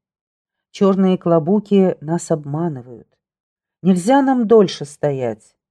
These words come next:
Поедем лучше в свои волости и, отдохнувши немного, возвратимся назад».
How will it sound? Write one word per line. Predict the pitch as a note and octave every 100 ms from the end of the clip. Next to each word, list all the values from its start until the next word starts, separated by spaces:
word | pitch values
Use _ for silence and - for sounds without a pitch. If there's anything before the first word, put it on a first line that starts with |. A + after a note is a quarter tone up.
| _ _ _
Поедем | F#3+ C#4 B3+ E3+
лучше | D#3 G3+ - D#3+
в |
свои | - C3 D#3+
волости | D3 E3 C#3+ B2 _ A#2+ G#2+ _ _ _ E4
и, |
отдохнувши | C#4 C3+ A#2+ - G#2+ - D#3+
немного, | F3+ A#3 D#4+ D4+ C#4 C4 C4 _
возвратимся | - D#3 E3+ C#3+ C3 B2 - D3+ C#3+ -
назад». | B2 B2 A2+ G2+